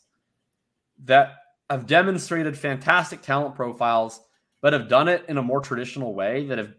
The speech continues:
done it on a more varied route tree, that have done it potentially in more adverse circumstances, that have done it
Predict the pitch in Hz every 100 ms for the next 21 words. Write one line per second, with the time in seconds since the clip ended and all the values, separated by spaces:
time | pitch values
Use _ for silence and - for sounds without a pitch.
0 | - 123 147 143 131 123 120 110 120 127
1 | 104 107 113 - 107 107 113 - _ _
2 | _ 113 110 98 143 151 143 139 135 135
3 | 123 120 113 123 123 120 127 117 110 -
4 | 104 101 104 104 107 110 143 151